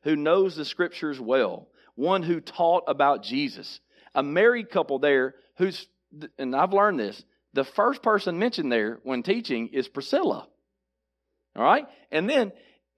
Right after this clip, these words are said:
even though it's not from a platform, the Bible shows us the mature woman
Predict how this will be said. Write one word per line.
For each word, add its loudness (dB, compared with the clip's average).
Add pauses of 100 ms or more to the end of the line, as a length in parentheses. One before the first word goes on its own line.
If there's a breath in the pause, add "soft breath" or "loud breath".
(180)
even 2
though 6
it's 0
not 2
from -4
a 2
platform, 0
the -2
Bible 2
shows -2
us -8 (320)
the 0
mature -2
woman -2